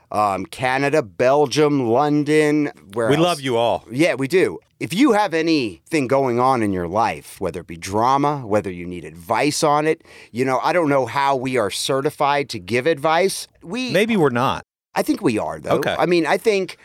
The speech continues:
Speaker 1: we both offer some no-nonsense,
Speaker 2: Yes.
Speaker 1: intelligent
Speaker 2: Yes.
Speaker 1: perspectives on things.
Speaker 2: Common sense.
Speaker 1: Which is a huge thing, because you could be book smart.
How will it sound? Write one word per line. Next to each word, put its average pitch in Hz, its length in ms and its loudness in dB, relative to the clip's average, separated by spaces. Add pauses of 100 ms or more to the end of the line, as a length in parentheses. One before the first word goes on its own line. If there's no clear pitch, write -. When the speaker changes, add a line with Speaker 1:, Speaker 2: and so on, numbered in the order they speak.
(320)
Speaker 1:
we 160 200 -2
both 151 420 0
offer 131 560 0 (140)
some 135 480 0
no-nonsense, 135 1080 0
Speaker 2:
Yes. 117 140 0
Speaker 1:
intelligent 170 720 0
Speaker 2:
Yes. - 80 -20
Speaker 1:
perspectives 107 760 2
on 95 220 0
things. 98 420 -4
Speaker 2:
Common 131 420 -2
sense. 87 520 -6
Speaker 1:
Which 139 220 0
is 131 140 -2
a 127 80 0
huge 160 760 -2
thing, 113 360 -2
because 113 220 -6
you 226 60 -6
could 233 100 -2
be 277 100 2
book 262 280 0
smart. 80 420 -2